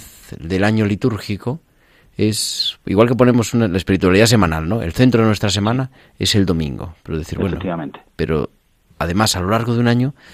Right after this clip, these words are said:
Speaker 1: celebramos como todos los misterios de, de la vida de Cristo,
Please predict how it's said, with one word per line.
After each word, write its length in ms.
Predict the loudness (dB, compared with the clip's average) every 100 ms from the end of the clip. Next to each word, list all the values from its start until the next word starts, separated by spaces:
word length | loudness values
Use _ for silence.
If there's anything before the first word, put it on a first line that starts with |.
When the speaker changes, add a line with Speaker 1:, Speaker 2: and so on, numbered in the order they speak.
| _
Speaker 1:
celebramos 480 | -6 -2 0 4 6
como 200 | 6 4
todos 180 | 2 2
los 140 | 2
misterios 520 | -2 -4 -4 -4 -6 -4
de, 600 | -2 -2 -2 -6 -8 -12 -16
de 300 | -14 -10 -6
la 100 | -4
vida 180 | -2 -4
de 80 |
Cristo, 460 | -4 -4 -4 -8